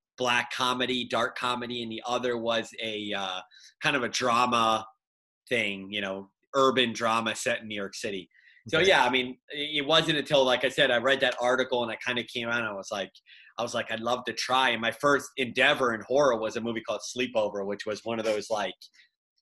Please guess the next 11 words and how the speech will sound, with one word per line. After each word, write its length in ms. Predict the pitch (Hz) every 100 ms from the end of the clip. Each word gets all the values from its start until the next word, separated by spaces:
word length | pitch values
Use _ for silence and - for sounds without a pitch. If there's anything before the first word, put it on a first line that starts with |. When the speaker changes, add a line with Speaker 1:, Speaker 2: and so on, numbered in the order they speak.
| _
Speaker 1:
point 240 | - 151 123
of 60 |
view 160 | 117 131
camera 540 | 131 135 135 135 135 139 -
movies, 500 | 139 135 139 139 - -
you 100 | 135
know, 100 | 127
like 200 | 107 -
Blair 240 | 120 117
Witch 220 | 107 117
style. 520 | - 127 127 131 131